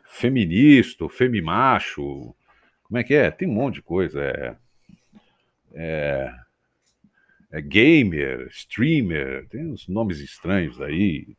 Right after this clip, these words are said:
tudo vindo da língua inglesa, né? Chegaram os nossos amigos latinos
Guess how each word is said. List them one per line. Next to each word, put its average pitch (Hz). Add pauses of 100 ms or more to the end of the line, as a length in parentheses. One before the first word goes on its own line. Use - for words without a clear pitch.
tudo 82
vindo 80
da 69
língua 73
inglesa, 101
né? 104 (2500)
Chegaram 120
os 82
nossos 98
amigos 85
latinos -